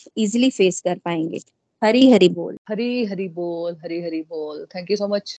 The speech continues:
Speaker 2: पूजा जी, अपनी ब्यूटीफुल लर्निंग शेयर करने के लिए। आज आपने भी बहुत दिनों के बाद बात की है, तो thank you इसका। और, अ, पूजा जी भी मैं नए डिवोटीज को बताना चाहती हूँ कि जब हम तीन चार लोग चले थे, तो दो तीन महीने बाद,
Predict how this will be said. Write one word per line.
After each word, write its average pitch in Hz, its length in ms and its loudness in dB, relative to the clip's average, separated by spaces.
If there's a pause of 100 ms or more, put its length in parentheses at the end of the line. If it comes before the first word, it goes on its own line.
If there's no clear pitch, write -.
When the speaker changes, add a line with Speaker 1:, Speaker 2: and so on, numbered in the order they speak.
(120)
Speaker 2:
पूजा 185 240 0
जी, 220 220 -2
अपनी 180 540 -4 (120)
ब्यूटीफुल 175 440 -2
लर्निंग 175 360 0
शेयर 175 280 0
करने 165 280 -4
के 175 80 -8
लिए। 175 220 -6
आज 165 200 -4
आपने 160 260 -2
भी 175 80 -4
बहुत 175 200 -2
दिनों 170 200 -6
के 170 80 -8
बाद 170 200 -4
बात 160 280 -4
की 175 120 -4
है, 196 120 -4
तो - 160 -16
thank 170 220 -6
you 214 200 -2
इसका। 220 400 -2 (260)
और, 175 280 2
अ, 165 380 0 (280)
पूजा 202 220 0
जी 208 120 -2
भी 214 100 -4
मैं 208 120 -4
नए 190 180 -4
डिवोटीज 180 420 -8
को 185 80 -8
बताना 175 320 -6
चाहती 175 280 -10
हूँ 185 80 -8
कि 214 240 0 (200)
जब 208 260 2
हम 196 280 -6 (380)
तीन 220 160 0
चार 202 200 0
लोग 190 280 -4
चले 190 280 -6
थे, 208 140 -10
तो 208 320 -6
दो 185 180 -6
तीन 196 180 -10
महीने 190 240 -6
बाद, 180 300 -4